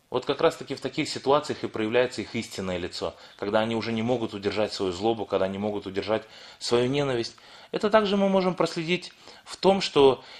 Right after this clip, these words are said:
если подобные действия исходят от числа мусульман, которые испачкали своё вероубеждение или испачкали своё понимание религии какими-то потусторонними вещами,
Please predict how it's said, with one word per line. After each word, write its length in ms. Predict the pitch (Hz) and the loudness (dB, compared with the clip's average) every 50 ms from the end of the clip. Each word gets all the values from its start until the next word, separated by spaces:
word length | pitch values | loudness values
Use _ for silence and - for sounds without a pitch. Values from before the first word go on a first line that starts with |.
| - | -12
если 540 | - 123 147 180 185 180 - - 123 95 - - - - - - - _ _ - | -4 2 4 4 4 4 0 -2 -2 -2 -2 -4 -10 -20 -20 -20 -20 _ _ 4
подобные 800 | 131 123 - 170 185 170 151 160 151 135 127 117 110 104 - - - | 4 4 6 4 2 2 0 -2 -4 -2 -2 -2 -2 -4 -6 -10 -14
действия 720 | 107 98 113 151 165 156 - - - 113 98 80 85 - - _ _ _ _ _ | -10 -2 2 4 4 4 2 -2 -2 -2 -2 -2 -4 -6 -14 _ _ _ _ _
исходят 720 | - 131 - - - - 165 175 147 123 98 - - - - | -6 -6 -4 -4 0 4 4 4 4 2 0 -2 -6 -2 0
от 160 | 120 120 - | 0 0 2
числа 320 | - 139 - - 170 170 | -2 -4 0 2 2 2
мусульман, 640 | 165 151 135 - - 143 135 147 147 135 113 - - - - - - - - - _ | 2 2 -2 -4 -4 -2 2 4 4 4 4 2 -4 -12 -20 -20 -20 -20 -20 -20 _
которые 540 | - - 131 - - 180 180 170 160 147 143 | 0 0 2 2 4 2 2 2 2 0 -2
испачкали 560 | 135 - - - 180 175 170 - - 160 139 | -4 -4 2 4 4 4 4 2 -4 -4 -4
своё 320 | 127 - - 127 131 143 143 | -4 -2 0 2 2 4 2
вероубеждение 880 | 131 131 127 127 123 120 123 117 107 113 131 139 131 123 104 85 78 - _ _ _ _ - - - | 2 2 2 2 0 0 -2 -4 -4 -2 -2 -2 -2 -2 -4 -8 -8 -12 _ _ _ _ -20 -20 -10
или 240 | - 117 135 143 151 | -6 -4 -2 0 0
испачкали 500 | 135 - - - 185 180 - - 170 156 | -2 2 4 4 4 4 4 -2 -6 -6
своё 280 | 135 - 156 156 156 147 | -2 2 6 6 6 6
понимание 580 | - - 139 143 143 151 160 165 160 143 135 | 4 2 2 2 2 2 2 0 2 0 -2
религии 400 | 131 143 147 156 170 151 131 139 | -2 -2 -2 -4 -4 -4 -4 -4
какими-то 640 | 123 - 120 - - 170 165 151 139 - 135 117 - - - - - - - _ - | -4 -4 -6 -6 -4 -4 -4 -4 0 2 2 2 0 -2 -10 -20 -20 -20 -20 _ 0
потусторонними 760 | 135 - - 135 - - 151 143 151 165 175 156 143 135 131 | 0 0 0 -2 -2 2 4 4 4 4 2 0 -2 -2 -2
вещами, 600 | 127 127 120 - - 147 160 165 160 135 101 | -2 -2 -2 2 4 4 4 4 2 -2 -4